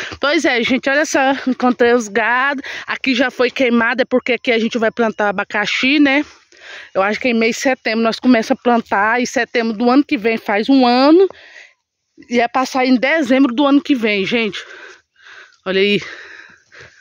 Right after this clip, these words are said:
O gato tá bem ali. Meus cachorros não sei cadê. Daqui a pouco os gatos correm atrás deles. Olha aí o cavalo, o boi. Pois é, gente.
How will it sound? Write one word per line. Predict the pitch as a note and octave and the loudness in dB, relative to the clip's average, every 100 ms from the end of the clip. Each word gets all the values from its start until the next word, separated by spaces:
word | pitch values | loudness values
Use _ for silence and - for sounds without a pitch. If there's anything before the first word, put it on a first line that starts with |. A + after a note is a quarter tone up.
| - - - - - - - - - - - - - - _ - - - - - - _ _ - - - | -20 -20 -20 -16 -8 -8 -6 -8 -12 -14 -16 -18 -20 -20 _ -20 -18 -14 -12 -14 -18 _ _ -20 -20 -12
O | F#3+ | -6
gato | F3+ G3 - | -2 -2 -4
tá | G3+ | -6
bem | F3 G#3 | -2 -2
ali. | G#3+ B3 C4+ C#4+ C#4 | 0 0 2 2 2
Meus | B3+ A3 - | 0 0 -2
cachorros | A3+ A3 A#3+ A3 G#3 | -4 -2 0 0 0
não | G#3+ | -4
sei | A3 G#3 | -4 -4
cadê. | G3+ A#3+ F#3+ B3 C4+ C#4 C4 | -2 -2 -2 0 2 2 0
Daqui | A#3+ G#3+ | -2 -6
a | |
pouco | G#3+ A3+ G#3 | -2 -2 -2
os | B3+ | -4
gatos | G3+ G3+ - | -4 -4 -2
correm | G#3+ G3+ | -2 -2
atrás | - A3+ G#3+ | -2 -4 -2
deles. | A#3 C4 C#4+ C#4+ C4 - _ _ _ _ _ _ _ - - - | 2 4 4 2 -2 -10 _ _ _ _ _ _ _ -20 -18 -8
Olha | G#3 G3+ | -2 2
aí | G3 | 2
o | F#3+ | 2
cavalo, | - F#3+ F3+ G#3+ B3 C4 A3+ | -2 -2 0 0 0 0 -2
o | |
boi. | E3+ G#3 B3+ C4 B3 B3 A#3 - - _ _ _ _ - - _ _ - - - - - - - _ _ - - - - - - - _ - - | 0 2 4 4 4 2 0 -8 -20 _ _ _ _ -20 -20 _ _ -20 -16 -12 -12 -14 -16 -20 _ _ -20 -20 -18 -18 -20 -20 -20 _ -10 -4
Pois | G3 G3 F3+ | 0 0 0
é, | E3 E3 | -2 -2
gente. | D#3 F#3+ F#3 | -2 -2 -2